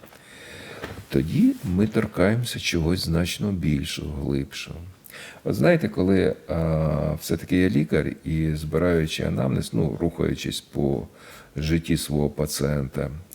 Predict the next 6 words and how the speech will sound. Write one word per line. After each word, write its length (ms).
step 360
by 120
step, 340
крок 280
за 140
кроком, 480